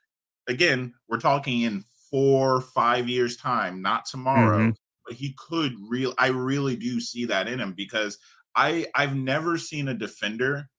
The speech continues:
Speaker 1: seem so unbothered in my life. And, and not unbothered in a lazy, like, he doesn't get to the
Speaker 2: <laughs>
Speaker 1: ball or,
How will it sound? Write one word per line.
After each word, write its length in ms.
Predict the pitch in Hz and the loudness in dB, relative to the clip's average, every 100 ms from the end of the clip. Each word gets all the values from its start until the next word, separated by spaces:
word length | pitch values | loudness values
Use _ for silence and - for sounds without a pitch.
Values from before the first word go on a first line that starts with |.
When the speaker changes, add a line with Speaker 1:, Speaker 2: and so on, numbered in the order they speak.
| _ | _
Speaker 1:
seem 360 | - - 135 117 | -16 -4 -2 0
so 560 | - - 120 123 131 113 | -2 -4 0 2 2 0
unbothered 880 | 110 95 82 92 98 87 78 76 - | -4 -4 0 2 2 0 -6 -10 -10
in 100 | 95 | -10
my 180 | 92 80 | -6 -8
life. 460 | 76 82 85 73 - _ _ _ 123 | -6 -4 -4 -6 -14 _ _ _ 0
And, 120 | 135 | 2
and 320 | 139 147 156 | 4 4 6
not 240 | 180 202 | 8 8
unbothered 600 | 160 135 113 123 123 120 113 | 6 2 4 6 6 2 0
in 120 | 110 | -4
a 140 | 98 | -4
lazy, 560 | 95 101 107 107 107 107 | -4 -2 0 2 0 -4
like, 220 | 101 95 | -2 -2
he 100 | - | -4
doesn't 340 | 101 104 101 92 | -6 -4 -6 -6
get 140 | 104 - | -6 2
to 120 | 185 | 2
the 80 | 95 | 2
Speaker 2:
<laughs> 80 | |
Speaker 1:
ball 400 | - 101 101 101 | 2 4 4 2
or, 220 | 92 90 | -2 -4